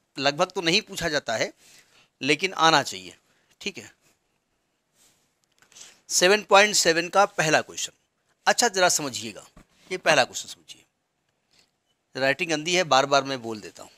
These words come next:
देखिए, जब आप इंटीग्रल करते हैं, जो फार्मूला आपने देखा उसमें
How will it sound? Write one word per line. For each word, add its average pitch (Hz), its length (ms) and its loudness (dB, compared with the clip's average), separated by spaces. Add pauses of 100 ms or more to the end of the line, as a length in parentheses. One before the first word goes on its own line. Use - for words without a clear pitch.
(140)
देखिए, - 260 -2 (1500)
जब 196 120 6
आप 247 220 6
इंटीग्रल 202 360 2
करते 214 320 0
हैं, 202 140 -2
जो 196 160 0
फार्मूला 185 420 6
आपने 180 200 2
देखा 135 340 -6 (640)
उसमें 208 280 -2